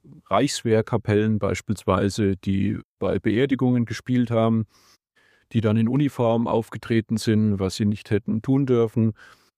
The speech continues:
Es gab immer wieder Geländeübungen von paramilitärischen Einheiten, von der S A, vom Stahlhelm oder ähnlichen Wehrverbänden, die dann dort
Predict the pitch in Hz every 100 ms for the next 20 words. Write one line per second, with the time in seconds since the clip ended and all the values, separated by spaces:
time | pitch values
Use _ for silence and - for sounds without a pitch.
0 | - 110 92 - 107 101 107 107 - 113
1 | 117 110 104 101 107 101 101 104 - -
2 | - 113 - 110 120 151 131 123 123 117
3 | 113 110 107 104 - - 98 104 104 110
4 | - _ _ _ _ 117 127 123 117 117
5 | - 110 107 113 - 101 117 117 107 107
6 | 107 - 101 85 _ _ _ _ _ _
7 | _ _ - 95 92 - - - 107 107
8 | 104 104 98 - 104 110 90 101 104 101
9 | 101 - 110 120 - 107 104 113 117 117
10 | 113 104 117 107 - - - _ _ -
11 | 113 113 110 107 92 101 - -